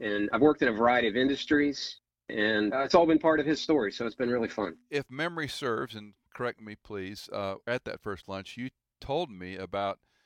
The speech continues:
Speaker 2: a disease called P R C, uh, that you had been struggling with some health issues, and it took quite a while to diagnose. If memory serves, Walter Payton passed away the day you learned of your disease?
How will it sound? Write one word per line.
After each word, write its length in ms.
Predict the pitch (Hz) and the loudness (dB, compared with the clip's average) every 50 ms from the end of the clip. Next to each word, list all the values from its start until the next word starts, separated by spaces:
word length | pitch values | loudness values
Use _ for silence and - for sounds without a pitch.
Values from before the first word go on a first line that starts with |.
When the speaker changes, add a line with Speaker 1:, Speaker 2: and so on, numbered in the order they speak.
| _ _ _ - | _ _ _ -16
Speaker 2:
a 300 | 101 101 101 101 101 101 | -14 -14 -12 -14 -14 -14
disease 640 | 95 101 101 95 - - 143 143 123 117 117 113 - | _ -12 -10 -10 -6 -6 -4 -4 -4 -4 -6 -8 -10
called 320 | - - 113 107 104 - - | -8 -6 -4 -4 -4 -4 -8
P 180 | - - 143 135 | -12 -10 -6 -4
R 160 | 131 120 120 | -4 -4 -4
C, 400 | - - - 143 131 98 76 - - _ _ _ _ | -4 -6 -4 -4 -4 -6 -8 -10 -16 _ _ _ _
uh, 260 | - 98 95 95 95 87 | -14 -12 -12 -12 -12 -10
that 280 | 104 101 98 80 92 | -10 -10 -10 -12 -12
you 160 | 110 117 113 | -12 -12 -10
had 300 | 110 113 104 101 98 - | -8 -6 -6 -6 -6 -8
been 120 | - 101 87 | -10 -14 -12
struggling 500 | - - - 120 117 107 110 113 107 104 | -14 -12 -8 -8 -8 -6 -8 -10 -10 -10
with 120 | 101 101 | -12 -10
some 280 | - - - 104 95 92 | -10 -10 -10 -12 -12 -10
health 280 | 92 113 113 113 - | -6 -4 -4 -4 -4
issues, 560 | 117 113 110 - - 113 113 113 113 107 - - | -8 -10 -10 -10 -12 -12 -12 -12 -12 -12 -14 -14
and 240 | 101 98 95 95 - - | -14 -14 -14 -16 -16 -18
it 160 | - - - | -18 -16 -14
took 160 | - 131 - | -16 -16 -10
quite 220 | - - 117 113 | -6 -4 -2 -2
a 40 | 110 | -2
while 240 | 104 107 110 110 104 | -2 0 -2 -2 -2
to 120 | - 104 | -4 -10
diagnose. 840 | 92 90 107 107 104 107 101 95 95 101 104 110 123 131 - - - - _ _ _ _ _ _ _ _ | -12 _ -4 -4 -4 -4 -4 -6 -6 -6 -6 -6 -6 -8 -10 -12 -14 -16 _ _ _ _ _ _ _ _
If 100 | - - | -20 -18
memory 300 | - 117 123 127 123 117 | -14 -14 -12 -10 -10 -10
serves, 480 | - - 123 123 127 120 - - - - _ _ _ | -8 -8 -8 -8 -8 -8 -10 -12 -16 -16 _ _ _
Walter 360 | - 101 110 123 135 - 139 | -8 -4 -4 -4 -4 -6 -10
Payton 600 | - - - 127 139 160 - - 90 82 87 92 _ | -12 -8 -8 -6 -6 -6 -8 -10 -12 -14 -14 -16 _
passed 400 | - - 104 104 107 104 - - | -10 -6 -6 -6 -6 -8 -8 -10
away 460 | 113 101 104 110 113 117 117 117 117 - _ _ _ _ _ _ _ | -10 -8 -6 -4 -4 -4 -6 -6 -10 -14 _ _ _ _ _ _ _
the 140 | - 107 101 | -8 -8 -8
day 280 | 87 _ 113 117 123 143 | -6 _ 0 0 0 0
you 280 | 156 156 156 156 147 | 0 -2 -6 -6 -4
learned 360 | 127 127 131 139 156 180 180 170 | -4 -4 -4 -4 -6 -6 -8 -10
of 120 | 165 175 | -10 -8
your 120 | 185 190 | -8 -8
disease? 640 | 190 175 170 160 160 175 190 202 214 202 - - | -8 -8 -10 -8 -8 -8 -8 -8 -10 -12 -14 -16